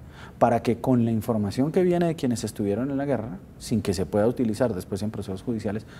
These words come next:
podamos encontrar dónde están los desaparecidos. De hecho, incluso están sucediendo en Colombia cosas que antes nadie se imaginaba.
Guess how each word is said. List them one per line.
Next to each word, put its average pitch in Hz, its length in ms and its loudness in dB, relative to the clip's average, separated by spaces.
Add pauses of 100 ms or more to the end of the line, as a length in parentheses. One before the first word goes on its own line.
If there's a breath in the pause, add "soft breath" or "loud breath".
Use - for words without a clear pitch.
(180 loud breath)
podamos 117 340 4
encontrar 127 460 0
dónde 107 200 -2
están 98 200 -8
los 95 80 -8
desaparecidos. 98 720 -8
De 123 120 6
hecho, 117 160 2
incluso 165 440 2 (420 loud breath)
están 120 220 2
sucediendo 135 420 2
en 139 80 2
Colombia 117 300 2
cosas 131 260 -2
que 139 100 0
antes 123 200 2
nadie 131 220 4
se 120 80 0
imaginaba. 110 480 -2